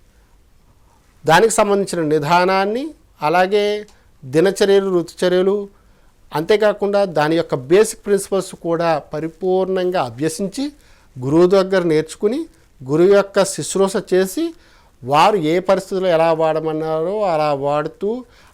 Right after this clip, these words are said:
అలాగే ఔషధాన్ని నిర్మాణం చేస్తే వారు చెప్పినటువంటి రోగంలో మాత్రం ఖచ్చితంగా పనిచేస్తుంది. అంతేగాని ఇది అన్నిటికీ మందు అని రాస్తారు సిద్ధ వైద్యంలో. చాలా చోట్ల చూడండి సిద్ధ వైద్య గ్రంథాల్లో ఒక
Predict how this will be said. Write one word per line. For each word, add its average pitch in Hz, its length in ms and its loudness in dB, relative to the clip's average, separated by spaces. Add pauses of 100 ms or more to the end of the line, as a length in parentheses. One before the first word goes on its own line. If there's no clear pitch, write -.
అలాగే 160 300 0
ఔషధాన్ని 165 680 0
నిర్మాణం 151 580 -2
చేస్తే 196 480 -4 (380)
వారు 170 320 4
చెప్పినటువంటి 220 680 0
రోగంలో 175 520 2
మాత్రం 170 500 -4 (200)
ఖచ్చితంగా 185 480 0
పనిచేస్తుంది. 156 600 -4 (480)
అంతేగాని 190 800 4 (480)
ఇది 185 520 0 (260)
అన్నిటికీ 202 580 2
మందు 196 260 2
అని 220 100 2
రాస్తారు 180 380 2
సిద్ధ 160 180 -4
వైద్యంలో. 165 480 0 (220)
చాలా 180 260 4
చోట్ల 196 160 0 (120)
చూడండి 185 280 -2
సిద్ధ 165 180 -6
వైద్య 175 240 0
గ్రంథాల్లో 175 720 2 (540)
ఒక 156 420 0